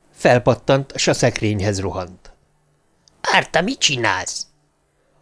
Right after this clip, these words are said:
A lány kirántotta a bélést egy másik űrruhából.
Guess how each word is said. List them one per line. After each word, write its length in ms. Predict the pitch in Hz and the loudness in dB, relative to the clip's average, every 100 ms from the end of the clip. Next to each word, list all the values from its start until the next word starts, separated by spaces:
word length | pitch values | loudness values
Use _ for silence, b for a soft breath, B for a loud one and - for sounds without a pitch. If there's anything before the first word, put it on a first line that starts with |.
| _ | _
A 80 | 127 | 0
lány 280 | 170 214 196 | 4 4 2
kirántotta 640 | 147 110 107 123 113 - | 2 4 2 0 -2 0
a 60 | 110 | 2
bélést 520 | 110 117 110 104 - | 2 2 2 0 0
egy 100 | 110 | 0
másik 440 | 107 92 - 98 | 0 -2 -4 -6
űrruhából. 720 | 107 95 101 95 90 87 82 | -6 -6 -6 -4 -4 -4 -12